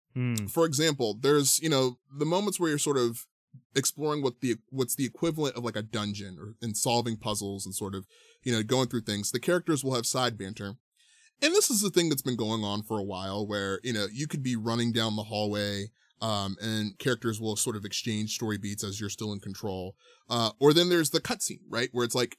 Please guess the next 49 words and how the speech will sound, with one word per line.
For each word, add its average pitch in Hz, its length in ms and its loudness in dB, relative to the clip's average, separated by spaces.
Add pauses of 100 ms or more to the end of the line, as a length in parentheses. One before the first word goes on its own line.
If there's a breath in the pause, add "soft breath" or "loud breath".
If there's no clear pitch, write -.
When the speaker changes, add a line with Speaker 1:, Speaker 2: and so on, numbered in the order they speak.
(100)
Speaker 2:
"Okay, 156 340 2 (140)
no, 151 220 6
we're 139 160 0
gonna 156 120 2
take - 180 -2
control 143 280 -2
from 139 160 -4
you 113 140 0
entirely. 110 600 0 (240)
We're 143 120 2
gonna 165 140 4
take 156 180 0
care 143 120 2
of 123 60 2
the 120 60 -4
camera, 151 340 0
and 135 120 -2
we're 185 100 2
gonna 202 140 2
play 156 240 4
a 113 80 2
movie 117 340 0
for 110 240 -4
you, 104 400 -4 (240)
um, 107 560 0 (800)
before 120 300 0
you 120 260 2
do 113 240 -4
the 113 100 -2
next 117 260 -2
thing," 151 260 0 (220)
right? 135 280 2 (420 soft breath)
But 240 200 4 (880)
one 277 200 4
of 339 100 2
the 285 140 4
other 233 200 -4
things 208 280 -2
that 170 120 2
kinda 170 180 0
defines 156 540 0
this 143 140 0
weird 147 260 2
moment 139 340 -2 (100)
in 131 420 -6
games 196 340 -4
is 143 80 -4
that, 151 240 -2
like, 151 200 -6